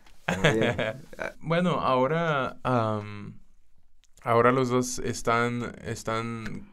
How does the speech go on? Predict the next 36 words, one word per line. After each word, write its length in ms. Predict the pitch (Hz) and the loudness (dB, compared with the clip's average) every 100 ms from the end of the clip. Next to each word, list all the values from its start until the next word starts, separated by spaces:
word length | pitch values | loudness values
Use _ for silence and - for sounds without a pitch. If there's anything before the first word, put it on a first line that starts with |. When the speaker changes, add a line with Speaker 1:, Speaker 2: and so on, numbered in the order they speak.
| - | -8
Speaker 2:
compartiendo 480 | 117 110 117 117 | 0 0 2 -2
cuarto, 400 | - 113 117 156 | 4 4 6 2
¿verdad? 420 | 147 104 104 131 127 | 2 4 2 0 -4
Actualmente. 500 | - 110 - 101 - | -4 -2 0 0 -2
Speaker 1:
Ah, 40 | |
sí. 140 | 101 101 - - - - _ - - - | -2 -8 -18 -20 -20 -20 _ -20 -20 -12
Speaker 2:
¿Cómo 160 | - 139 | -2 0
es 80 | 143 | 2
esa 140 | 156 | 2
experiencia? 920 | 160 - 131 120 123 123 104 98 101 - - - | 2 2 2 4 0 0 0 0 -4 -18 -20 -14
Otra, 380 | - 107 - 98 | -6 2 4 4
otra 240 | 107 113 | 2 2
vez, 200 | 110 110 | 2 2
si, 180 | 107 - | 2 0
si 140 | - 135 | 2 2
la 160 | 117 | 2
tuvieron 300 | 113 113 117 | 2 2 2
en 40 | 110 | 0
el 100 | 98 | -4
pasado. 520 | 101 120 107 101 101 _ | -4 0 0 0 -4 _
Speaker 1:
Sí, 240 | - 127 | -4 -2
sí, 140 | 123 123 | 0 -2
sí 100 | 127 | -4
la 120 | 127 | -4
tuvimos. 540 | - 110 120 107 - - | -2 0 0 -2 -8 -14
Qué 120 | - | -16
interesante, 560 | 123 123 110 120 123 92 | -10 -10 -6 -8 -6 -6
ah. 160 | 90 - | -6 -8
No 140 | - 120 | -4 -2
me 60 | |
he 40 | 117 | -2
puesto 260 | 127 - | -4 -6
a 40 | 104 | -6
pensar 280 | 98 101 92 | -4 -2 -2
en 140 | 92 | -4
eso. 260 | 95 101 | -6 -8